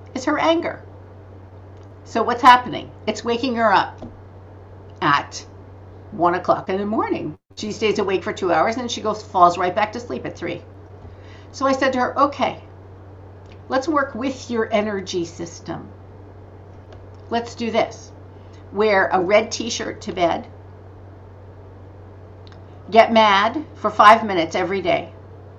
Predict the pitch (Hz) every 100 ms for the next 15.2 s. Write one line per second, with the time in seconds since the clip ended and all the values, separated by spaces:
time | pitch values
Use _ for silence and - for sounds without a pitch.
0 | - - - 214 214 214 233 247 254 233
1 | 240 240 226 214 208 - 226 269 277 240
2 | 220 214 214 190 - 202 185 165 - 214
3 | 208 226 196 185 196 185 165 156 123 -
4 | - - - - - - - - - 180
5 | 170 233 311 - - - 254 180 196 226
6 | 190 180 196 196 170 180 180 170 170 185
7 | 196 247 277 311 269 262 240 151 - 226
8 | 233 - 226 185 - - - - - -
9 | - - 165 165 - - - - - -
10 | - - 269 269 285 311 349 - 240 196
11 | 170 170 160 156 147 160 170 220 - -
12 | - - - - 233 240 240 - 247 240
13 | 247 - 214 - 226 226 220 180 175 165
14 | 143 151 - - 190 233 - 151 120 139
15 | 185